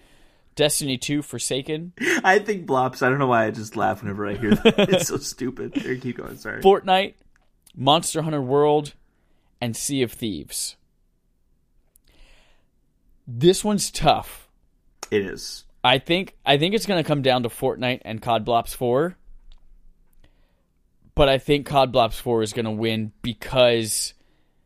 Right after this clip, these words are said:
Speaker 1: it's ta-, it's taken the Fortnite pub G thing and turned it into an incredibly polished shooter experience, like, the best first-person experience,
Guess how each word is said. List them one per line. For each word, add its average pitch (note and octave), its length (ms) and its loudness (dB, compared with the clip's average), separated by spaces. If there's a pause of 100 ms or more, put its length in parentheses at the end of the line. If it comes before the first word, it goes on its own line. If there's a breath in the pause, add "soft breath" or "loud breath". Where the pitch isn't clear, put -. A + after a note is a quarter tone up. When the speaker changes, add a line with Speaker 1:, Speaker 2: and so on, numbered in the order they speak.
(400)
Speaker 1:
it's - 320 -2
ta-, - 280 -6
it's B2 240 -2
taken C#3+ 340 2
the C3 80 0
Fortnite B2 440 -6
pub B2 220 0
G B2 220 -2
thing G#2+ 440 -4 (680 soft breath)
and A2 600 0 (960)
turned C3+ 320 0
it B2 160 0
into A#2 360 -2
an A2 100 0
incredibly A2 440 -4
polished G#2+ 440 0
shooter G#2+ 320 -4
experience, G2 280 -10
like, G#2 140 -6
the A2+ 140 -6
best G#2 240 -4
first-person A2 420 -8
experience, G2 420 -8